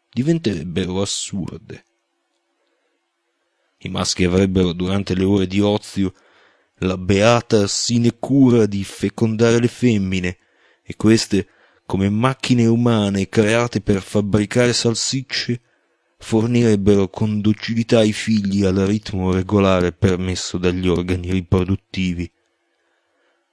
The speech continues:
Sarebbe poi interessante sapere da chi verrebbero applicate e quali sarebbero le sanzioni contro l'abuso delle interruzioni delle gravidanze che i maschi irruenti cercherebbero di procurare per poter continuare i loro atti di copula,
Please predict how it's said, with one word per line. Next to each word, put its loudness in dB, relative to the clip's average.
Sarebbe -2
poi 0
interessante -4
sapere 4
da -4
chi -4
verrebbero 2
applicate 0
e -8
quali 0
sarebbero -2
le -8
sanzioni -2
contro -2
l'abuso 2
delle 0
interruzioni -2
delle 0
gravidanze -2
che -6
i -2
maschi -4
irruenti 0
cercherebbero 0
di -4
procurare 0
per -4
poter -2
continuare 0
i -2
loro 2
atti -4
di -4
copula, -2